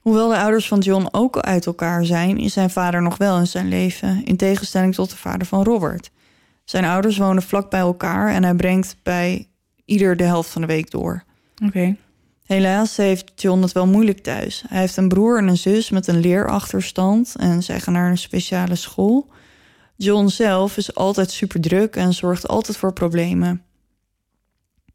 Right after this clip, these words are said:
Speaker 1: John is ook degene met een verleden van agressie in tegenstelling tot Robert. Er wordt gedacht dat ondanks dat de situatie van John thuis veel stabieler was dan bij Robert,
Speaker 2: Nou,
Speaker 1: hij
Speaker 2: veel
Speaker 1: zich
Speaker 2: stabieler. Nou ja, iets, maar het was toch ook niet leuk?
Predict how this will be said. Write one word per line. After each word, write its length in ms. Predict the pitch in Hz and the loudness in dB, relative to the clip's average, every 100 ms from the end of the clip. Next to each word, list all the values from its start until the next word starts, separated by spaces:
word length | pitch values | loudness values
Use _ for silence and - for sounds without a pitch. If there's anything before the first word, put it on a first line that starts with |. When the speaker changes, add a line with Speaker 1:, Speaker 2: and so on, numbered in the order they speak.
| _ _ _ _ _ _ _ | _ _ _ _ _ _ _
Speaker 1:
John 280 | - 220 226 | 0 4 6
is 120 | 196 | 4
ook 160 | 214 220 | 2 0
degene 440 | 202 190 185 196 | 0 2 2 4
met 180 | 208 190 | 4 2
een 80 | 185 | 0
verleden 380 | 190 185 196 | 2 2 2
van 140 | 190 180 | 0 0
agressie 600 | 175 196 196 - 185 202 | 0 0 -2 0 0 2
in 100 | 190 | 2
tegenstelling 580 | 175 175 - 185 190 196 | 0 -2 -2 -2 -2 0
tot 140 | 220 | 0
Robert. 540 | 226 254 165 175 - - _ _ _ _ _ | 2 2 0 -4 -10 -20 _ _ _ _ _
Er 100 | 196 | -2
wordt 180 | 196 208 | 0 0
gedacht 400 | - 170 196 - | 0 0 0 -2
dat 160 | 202 - | -6 -2
ondanks 400 | 233 254 202 - | 2 4 2 0
dat 140 | 190 | -4
de 80 | 185 | -4
situatie 680 | - 185 185 185 180 190 | -4 -6 -2 -2 -2 -6
van 200 | - 180 | -4 0
John 340 | 180 180 185 180 | 2 2 0 0
thuis 380 | 180 175 180 - | 0 -2 -2 -4
veel 200 | 180 175 | -2 -2
stabieler 440 | - 165 196 240 | -4 -2 2 2
was 240 | 185 170 - | 2 0 -2
dan 140 | 170 | -2
bij 120 | 165 | 0
Robert, 400 | 160 156 170 196 - | 0 0 0 -4 -4
Speaker 2:
Nou, 340 | 175 180 220 151 _ _ | 0 2 2 0 _ _
Speaker 1:
hij 100 | 185 | -2
Speaker 2:
veel 80 | 185 | 0
Speaker 1:
zich 160 | 190 | 0
Speaker 2:
stabieler. 400 | 175 165 160 170 - _ _ _ _ _ _ | 2 2 2 0 -6 _ _ _ _ _ _
Nou 200 | 151 151 | -4 -2
ja, 120 | 151 | -2
iets, 360 | 147 175 - - | 0 -2 -4 -8
maar 200 | 170 151 | -4 -2
het 120 | 160 | -2
was 120 | 190 175 | -4 -2
toch 120 | 180 | 0
ook 120 | 185 | 4
niet 120 | 180 | 4
leuk? 300 | 151 160 - | 4 2 -2